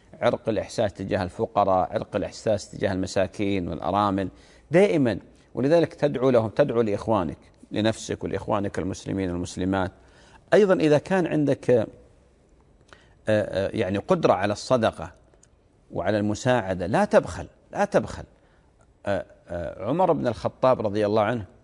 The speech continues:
كان يدخل على امرأة عجوز في الليل ما أحد يدري عنه، حتى، آه، لحظه أحد الصحابة أظنه الزبير أو طلحة، فدخل بعدما خرج عمر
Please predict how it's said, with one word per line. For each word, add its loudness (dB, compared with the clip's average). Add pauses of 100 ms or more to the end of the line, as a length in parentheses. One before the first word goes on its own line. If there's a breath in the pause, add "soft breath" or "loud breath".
(380)
كان 0
يدخل 0
على 2
امرأة 0
عجوز 0 (320 soft breath)
في -10
الليل 4
ما 2
أحد 0
يدري 2
عنه، 0
حتى، 0 (580 soft breath)
آه، 0
لحظه 0
أحد -6
الصحابة -2
أظنه -2
الزبير 0
أو 2
طلحة، 2 (840 soft breath)
فدخل -2
بعدما 2
خرج 2
عمر 0